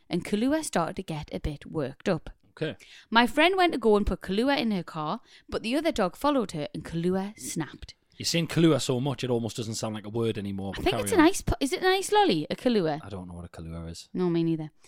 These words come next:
Speaker 1: Kahlua snapped and bit this other dog on the ear and
Speaker 2: Oh.
Speaker 1: got lockjawed.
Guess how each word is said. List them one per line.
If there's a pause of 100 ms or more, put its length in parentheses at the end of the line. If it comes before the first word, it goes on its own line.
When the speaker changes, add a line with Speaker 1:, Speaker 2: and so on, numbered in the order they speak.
(580)
Speaker 1:
Kahlua
snapped (180)
and
bit
this
other
dog
on
the
ear (120)
and
Speaker 2:
Oh.
Speaker 1:
got
lockjawed.